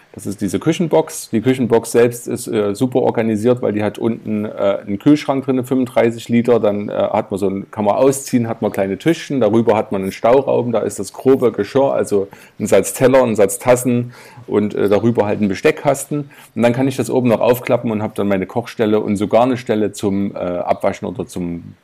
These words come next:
für Wasser. Wobei die wird eher so für, äh, Trocken, also für Tees und sowas benutzt, weil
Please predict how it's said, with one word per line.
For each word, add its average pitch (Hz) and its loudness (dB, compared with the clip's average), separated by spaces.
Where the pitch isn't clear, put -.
für 90 -6
Wasser. 131 2
Wobei 104 2
die 113 2
wird 117 2
eher 107 2
so 101 0
für, 90 0
äh, 85 -4
Trocken, 110 -4
also 92 -8
für 87 -8
Tees 107 0
und 98 -6
sowas 95 -4
benutzt, 95 -6
weil 87 -4